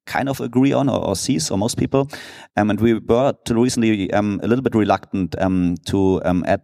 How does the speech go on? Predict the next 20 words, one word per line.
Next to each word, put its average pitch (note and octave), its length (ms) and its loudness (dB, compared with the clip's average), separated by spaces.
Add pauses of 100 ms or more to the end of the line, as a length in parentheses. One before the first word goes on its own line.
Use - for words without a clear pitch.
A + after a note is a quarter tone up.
(100)
like, E2+ 180 -2
long-termist A2+ 480 0
charities. A#2 580 -2
I - 40 -10
mean, F#2+ 80 -4
for - 120 0
several B2 320 4
reasons. A2 220 2
One G2+ 100 2
is F#2+ 120 -4
also G2 260 0
that, F#2 220 0
um, F2+ 240 2 (460)
the E2+ 140 2
funding A2 380 2
needs - 320 0
weren't G2 300 0
that - 300 0
clear B2 420 0
cut - 420 -4